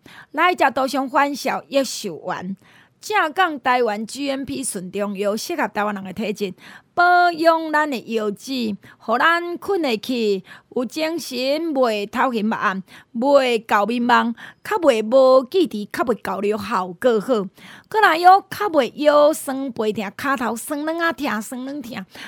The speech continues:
酸软痛足艰苦啦！你要快活过日子，人生才有趣味。趁即马紧来过，无以后你会真后悔。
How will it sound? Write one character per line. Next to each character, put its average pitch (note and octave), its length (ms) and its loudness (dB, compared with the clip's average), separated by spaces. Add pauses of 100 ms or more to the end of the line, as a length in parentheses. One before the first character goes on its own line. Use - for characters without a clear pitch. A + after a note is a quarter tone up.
酸 E4+ 260 -2
软 G4 200 -4
痛 D#4+ 200 -4
足 F#4 160 -4
艰 D4 240 -2
苦 F4+ 360 0
啦！ A3+ 260 2 (280)
你 D#4 100 -2
要 F4 160 4
快 F4+ 220 -6
活 C4+ 200 2
过 E4 180 2
日 A3+ 160 0
子， C#4+ 200 -6
人 B3 200 -4
生 C#4+ 220 -8
才 C#4+ 100 0
有 G#3 120 -4
趣 - 180 -10
味。 A3+ 180 -8
趁 C#4 220 -4
即 C4 100 -8
马 B3+ 140 -2
紧 A#3+ 220 -8
来 G#3 120 -4
过， F#3+ 240 -4
无 G#3+ 240 -2
以 C#4+ 160 -4
后 A#3+ 120 2
你 C4 80 -2
会 A3 80 0
真 G3 240 -8
后 - 220 -12
悔。 A3 300 -4